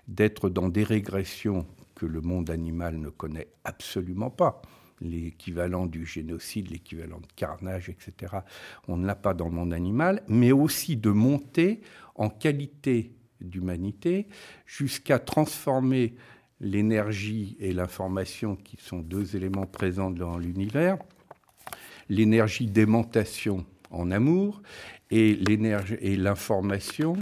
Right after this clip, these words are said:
en conscience. Bon. Et donc la qualité d'amour et, et de conscience, la montée en qualité d'amour et de conscience,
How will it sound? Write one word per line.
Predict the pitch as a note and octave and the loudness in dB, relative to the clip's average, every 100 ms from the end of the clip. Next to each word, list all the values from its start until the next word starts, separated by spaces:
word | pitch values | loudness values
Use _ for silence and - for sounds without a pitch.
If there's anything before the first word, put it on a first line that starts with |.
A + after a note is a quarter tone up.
| - - | -6 -2
en | G#2+ | -2
conscience. | - G2+ - D#2 - - _ - | -2 -6 -4 -8 -10 -18 _ -12
Bon. | D#2+ - - - - | -12 -12 -18 -16 -10
Et | G2 | 0
donc | A2+ - | 0 4
la | A2 | 0
qualité | - F3 E3 E3 D#3 | 4 2 2 2 2
d'amour | B2+ A#2 A2 G#2 G2 E2 - _ | 4 4 4 2 2 -2 -10 _
et, | E2 D#2 D2+ D2+ - - | -8 -6 -6 -8 -10 -10
et | |
de | - | -10
conscience, | - A2 - F#3 F3+ | -6 -4 0 -2 0
la | G2+ F2 | 0 2
montée | G2 D3 D#3 - D3 | 6 4 4 0 0
en | A2 | 0
qualité | G2+ G2 F2+ - F#2 | -4 -6 -8 -6 -6
d'amour | F2 F2 F2+ F2 E2+ | -2 -2 -2 -4 -6
et | |
de | D#2 | -10
conscience, | - F#2+ - F#3 - | -8 -8 -2 -2 -2